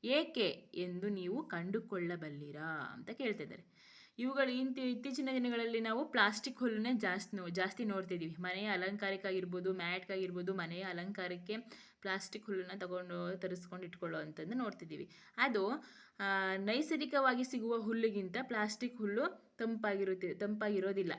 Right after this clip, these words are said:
ಯಾಕೆ ಅಂತ ಕೇಳಿದ್ದಾರೆ. ನೋಡಿ ಇಲ್ಲಿ, ನೈಸರ್ಗಿಕ ಹುಲ್ಲಿನ ಸುತ್ತಲಿನ ಪ್ರದೇಶವು ಪ್ಲಾಸ್ಟಿಕ್ ಹುಲ್ಲ-, ಹುಲ್ಲಿನ ಸುತ್ತಲಿನ ಪ್ರದೇಶಕ್ಕಿಂತ ತಂಪಾಗಿರುತ್ತದೆ ಅಂತ. ನೈಸರ್ಗಿಕವಾಗಿ ಸಿಗುವಂತಹ ಹುಲ್ಲು ತಂಪಾಗಿರುತ್ತದೆ, ಪ್ಲಾಸ್ಟಿಕ್ ಹುಲ್ಲು ತಂಪಾಗಿರೋದಿಲ್ಲ.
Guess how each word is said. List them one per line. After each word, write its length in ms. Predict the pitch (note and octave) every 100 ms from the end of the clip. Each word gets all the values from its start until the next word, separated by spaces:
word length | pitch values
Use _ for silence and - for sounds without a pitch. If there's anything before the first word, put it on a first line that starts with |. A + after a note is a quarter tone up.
| D3+
ಯಾಕೆ 480 | D#3+ G3+ G#3 E3
ಅಂತ 180 | D3+ D#3+
ಕೇಳಿದ್ದಾರೆ. 460 | A#3+ A3 E3 D3 D#3+
ನೋಡಿ 200 | F3 G3+
ಇಲ್ಲಿ, 180 | D4+ -
ನೈಸರ್ಗಿಕ 420 | G3+ G#3+ A3 A3
ಹುಲ್ಲಿನ 300 | A3 G#3+ G#3
ಸುತ್ತಲಿನ 380 | G#3 G#3+ G3 G3
ಪ್ರದೇಶವು 460 | G3 F#3 F3+ F3+ A#3
ಪ್ಲಾಸ್ಟಿಕ್ 540 | - G3+ G#3 G#3+ C4
ಹುಲ್ಲ-, 420 | A#3+ A3 G3+ G3 G3+
ಹುಲ್ಲಿನ 340 | G#3 G3+ G3+
ಸುತ್ತಲಿನ 380 | G#3 G#3+ F#3 F#3+
ಪ್ರದೇಶಕ್ಕಿಂತ 480 | F#3+ F3 F3 F3 E3+
ತಂಪಾಗಿರುತ್ತದೆ 840 | - A#3+ G#3 F#3 E3+ D#3 C#3 D#3
ಅಂತ. 180 | D3 C#3+ - - - - -
ನೈಸರ್ಗಿಕವಾಗಿ 1040 | G3+ A3+ B3 B3+ B3+ A#3+ A3+ A3 G#3+ C4 D#4
ಸಿಗುವಂತಹ 560 | B3 A3 A3 A3 G#3+
ಹುಲ್ಲು 280 | G#3+ G#3+ B3
ತಂಪಾಗಿರುತ್ತದೆ, 840 | D4+ C4 B3 G#3 F3+ F#3 F#3 G#3
ಪ್ಲಾಸ್ಟಿಕ್ 540 | B3 A3+ G3+ G#3 B3 A#3+
ಹುಲ್ಲು 220 | F#3+ A#3
ತಂಪಾಗಿರೋದಿಲ್ಲ. 720 | D4+ C4+ B3+ G#3 F#3+ E3 D3+